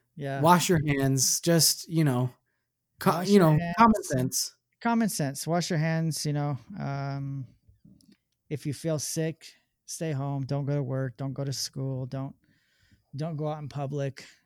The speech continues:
Speaker 1: Um, and then if you're,
Speaker 2: Quit
Speaker 1: if you
Speaker 2: buying
Speaker 1: happen
Speaker 2: more
Speaker 1: to
Speaker 2: toilet
Speaker 1: get,
Speaker 2: paper than you
Speaker 1: yeah,
Speaker 2: need.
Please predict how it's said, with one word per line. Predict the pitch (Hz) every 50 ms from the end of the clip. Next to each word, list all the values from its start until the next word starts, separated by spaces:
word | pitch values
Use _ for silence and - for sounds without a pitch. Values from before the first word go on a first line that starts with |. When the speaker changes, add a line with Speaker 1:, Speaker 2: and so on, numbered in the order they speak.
| - 139
Speaker 1:
Um, | 131 127 127 123 123 123 123 123 120 117 120 120 120 _ _ _ _ _ _ _ _ _ _ _ _ _ _ _ _ _ _ -
and | 139 143
then | 151 151
if | 151 147 127
you're, | - 156 151 143 139 113 - - _ _ _ _ _ _ _ -
Speaker 2:
Quit | 151 180 175
Speaker 1:
if | 160
you | 160
Speaker 2:
buying | 160 160
Speaker 1:
happen | 160 156 156
Speaker 2:
more | 151 147
Speaker 1:
to | 139 -
Speaker 2:
toilet | 160 151 147 143
Speaker 1:
get, | - 151
Speaker 2:
paper | 147 135 147 143
than | 139 139 139
you | 135 131
Speaker 1:
yeah, | 131
Speaker 2:
need. | 131 131 127 123 -